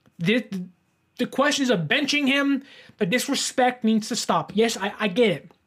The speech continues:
Matt Ryan had the arm. He was a smart guy. Brock Purdy doesn't have an amazing arm. Now, he can throw it sixty-six yards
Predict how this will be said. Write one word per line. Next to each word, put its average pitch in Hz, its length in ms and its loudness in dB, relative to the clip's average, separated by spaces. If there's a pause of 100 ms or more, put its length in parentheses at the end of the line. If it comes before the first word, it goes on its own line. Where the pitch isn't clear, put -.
(460)
Matt 233 280 2
Ryan 233 380 2 (240)
had 247 320 2
the 254 160 4
arm. 196 400 2 (300)
He 233 140 0
was 226 140 2
a 214 60 2
smart 220 460 2
guy. 208 480 2 (800)
Brock 214 420 2
Purdy 254 500 2 (260)
doesn't 302 300 2
have 269 280 0
an 277 80 2
amazing 311 800 2
arm. 208 300 0 (320)
Now, 214 100 2
he 240 100 4
can 202 140 0
throw 240 180 2
it - 140 -2
sixty-six - 680 -6
yards 196 440 4